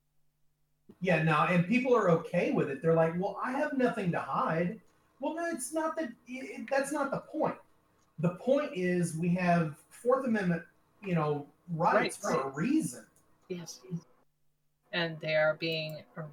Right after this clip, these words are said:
Speaker 2: eroded at a, a rate that scares me to death. It, it scares me to death. Uh, well, uh, of course, both parties preach against libertarians. Um, I, I don't,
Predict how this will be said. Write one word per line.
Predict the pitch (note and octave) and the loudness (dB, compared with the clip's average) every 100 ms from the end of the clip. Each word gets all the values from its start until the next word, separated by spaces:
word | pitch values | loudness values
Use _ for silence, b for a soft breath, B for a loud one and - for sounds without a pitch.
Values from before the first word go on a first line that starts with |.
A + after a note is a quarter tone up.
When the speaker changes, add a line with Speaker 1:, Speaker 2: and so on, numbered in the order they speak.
| - D#3 | -6 4
Speaker 2:
eroded | F3 E3+ D#3 D3+ - | 6 6 2 -4 -4
at | F3 D#3+ | 0 0
a, | D#3+ E3+ | 0 -4
a | D#3 D3 - | -8 -6 0
rate | E3 D#3 - - | 0 0 -10 -18
that | - | -16
scares | - - D#3+ D#3+ | -12 -6 -6 -4
me | F3 D#3 | -8 -8
to | D3+ - | -14 -8
death. | A#3 B3+ E3 - _ _ _ _ _ _ _ _ _ _ _ _ _ _ _ _ _ _ | -2 -2 -4 -16 _ _ _ _ _ _ _ _ _ _ _ _ _ _ _ _ _ _
It, | F#3+ F#3 - - | -4 -4 -6 -8
it | F#3 E3+ | -8 -8
scares | - E3+ E3 - | -2 2 2 0
me | E3+ | -6
to | |
death. | E3 E3 D3+ - | -4 -8 -10 -2
Uh, | G3+ F3+ | 0 0
well, | G#3 A#3 A3 - | -2 0 0 0
uh, | G#3 | 0
of | G#3 G3 | 0 -2
course, | - C4 G#3 | 6 6 6
both | - G3 - | 0 0 2
parties | F#3 E3+ D#3+ | 2 2 0
preach | - F3 - | -4 -6 -6
against | D#3+ D3+ - | -10 -10 -14
libertarians. | D#3+ D3+ - - G2+ - - - - - | -16 -18 -10 -8 -8 -10 -20 -20 -20 -4
Um, | E3 D#3+ D#3+ D#3 D#3 _ _ _ _ - | 0 2 0 -4 -12 _ _ _ _ -4
I, | G3 G3+ F#3+ | 0 0 0
I | G#3 | -2
don't, | A3 A3+ | -2 -4